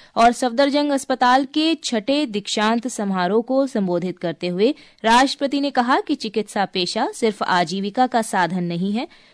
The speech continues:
उन्होंने कहा कि एक डॉक्टर की भूमिका सिर्फ एक चिकित्सक की नहीं, बल्कि एक दयालु उपचारक की भी होनी चाहिए। विदेश मंत्री डॉक्टर एस जयशंकर आज से छह दिन की अमेरिका की यात्रा पर रहेंगे।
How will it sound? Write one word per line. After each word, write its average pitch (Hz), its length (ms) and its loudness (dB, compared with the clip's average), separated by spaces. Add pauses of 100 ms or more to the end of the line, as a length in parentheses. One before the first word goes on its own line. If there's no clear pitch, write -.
उन्होंने 277 280 4
कहा 285 260 2
कि 339 220 0
एक 330 140 -2
डॉक्टर 208 480 2
की 285 200 0
भूमिका 202 580 0
सिर्फ 214 300 -2
एक 214 140 0
चिकित्सक - 500 -8
की 214 140 -4
नहीं, 208 280 0 (280)
बल्कि 247 340 4
एक 285 240 0
दयालु 214 480 4
उपचारक 226 720 0
की 240 140 0
भी 220 280 0 (300)
होनी 226 240 2
चाहिए। 180 520 -2 (600)
विदेश 285 460 2
मंत्री 320 440 2
डॉक्टर 262 540 4 (120)
एस 254 220 2
जयशंकर 214 640 2
आज 196 320 4
से 254 380 2
छह 190 280 0
दिन 214 200 0
की 269 300 0
अमेरिका 240 600 2
की 302 180 0
यात्रा 185 380 2
पर 180 160 -4
रहेंगे। 180 460 -2